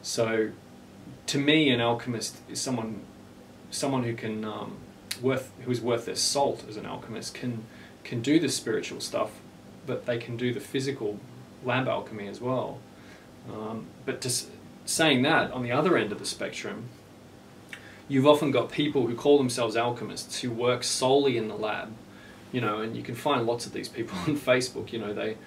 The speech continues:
they spend all their time in private making pretty things, you know, doing, doing almost just the physical processes.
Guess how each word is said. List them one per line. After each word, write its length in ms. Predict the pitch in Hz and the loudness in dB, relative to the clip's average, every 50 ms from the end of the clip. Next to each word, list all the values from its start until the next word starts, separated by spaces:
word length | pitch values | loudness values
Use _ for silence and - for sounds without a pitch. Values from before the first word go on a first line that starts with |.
| - - - - | -18 -20 -8 -6
they 80 | - 117 | -4 -2
spend 300 | - - 131 123 120 131 | 0 2 2 4 6 6
all 120 | 139 139 | 6 6
their 140 | 135 127 117 | 6 4 2
time 280 | - - 123 117 110 | 2 0 0 0 0
in 100 | 104 101 | -2 -6
private 600 | 98 - - 117 117 110 113 110 98 - - 101 | -4 0 2 4 4 4 4 2 -2 -6 -6 -8
making 400 | 101 117 117 117 117 - 113 104 | -6 -4 -4 -4 -4 -4 -6 -8
pretty 300 | - - - 117 110 107 | -6 -6 -4 -4 -4 -4
things, 680 | - - - 123 113 107 - 95 107 113 - - - - - | -6 -6 -4 -4 -4 -4 -6 -8 -8 -8 -6 -8 -8 -8 -10
you 100 | 113 107 | -10 -8
know, 220 | 101 98 98 104 107 - - - - - - - - - | -6 -6 -6 -6 -8 -10 -16 -20 -20 -20 -18 -18 -4 0
doing, 400 | - 127 123 123 117 113 104 - - - - - | 2 4 4 4 2 0 -2 -6 -10 -14 -8 0
doing 240 | - 139 131 127 120 | 4 4 4 4 4
almost 320 | 117 113 110 101 - - | 2 0 -2 -2 -4 -6
just 180 | - 131 - - | -6 -6 -6 -6
the 40 | - | -8
physical 440 | - - 135 123 113 120 117 - 110 | -8 -4 -2 -2 -2 -2 -2 -4 -6
processes. 840 | - - 123 127 131 131 - 101 95 - - - - - - - | -6 0 2 2 2 2 0 -2 -4 -6 -6 -8 -8 -8 -8 -10